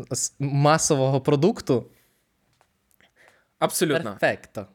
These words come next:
Speaker 2: Абсолютно. І так само очікують, що Райан Рейнольдс тільки,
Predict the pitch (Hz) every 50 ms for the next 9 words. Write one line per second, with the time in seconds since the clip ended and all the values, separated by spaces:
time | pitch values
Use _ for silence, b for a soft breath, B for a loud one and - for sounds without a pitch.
0 | _ - 147 143 - - 170 165 147 127 107 127 127 - 151 151 156 156 151 -
1 | 151 - 185 175 175 175 160 - - - - 170 156 131 - - - 143 139 139
2 | 135 135 143 143 143 135 131 135 143 147 143 135 123 - - - _ _ - 135
3 | 127 123 123 - 135 131 127 123 123 120 -